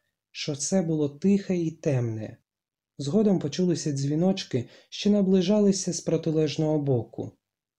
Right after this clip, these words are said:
Візник зупинився на роз'їзді під ліхтарем, щоб розминутися. Кінь нетерпляче пирхнув і бив копитами землю.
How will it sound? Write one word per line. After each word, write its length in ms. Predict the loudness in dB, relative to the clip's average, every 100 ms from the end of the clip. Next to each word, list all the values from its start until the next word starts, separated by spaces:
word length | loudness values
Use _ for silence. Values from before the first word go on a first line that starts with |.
| -6
Візник 400 | -4 2 2 2
зупинився 640 | 0 -2 0 2 0 0
на 140 | 0 2
роз'їзді 720 | 2 0 0 2 2 0 -4
під 220 | -2 -2
ліхтарем, 600 | -2 -4 -4 0 2 0 -2 -18
щоб 280 | -8 -2 0
розминутися. 960 | 0 0 2 2 2 0 -8 -10 -12 -16 _ _ _ _ _
Кінь 320 | 2 4 4
нетерпляче 720 | 0 -2 -4 0 0 0 -4
пирхнув 680 | -2 0 2 0 0 -2 -2 -14 _ -4
і 80 |
бив 260 | 2 2 2
копитами 520 | -4 -2 0 2 2
землю. 560 | 0 0 0 -2 -6